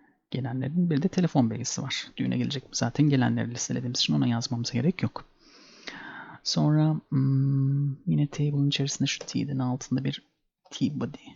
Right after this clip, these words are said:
tanımlayalım. At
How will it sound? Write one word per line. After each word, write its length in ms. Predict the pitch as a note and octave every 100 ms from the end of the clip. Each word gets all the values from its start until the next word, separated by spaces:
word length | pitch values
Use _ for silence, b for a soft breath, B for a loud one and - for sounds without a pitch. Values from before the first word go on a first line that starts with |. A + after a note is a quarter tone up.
| - _ _
tanımlayalım. 720 | C3+ C3+ C3+ C3 C3 C3+ C#3 - _ _ _ _ _ _ _ _ _ - _ _ _ _ _ _ _ _ _ _ _ -
At 540 | D#3 E3 - - -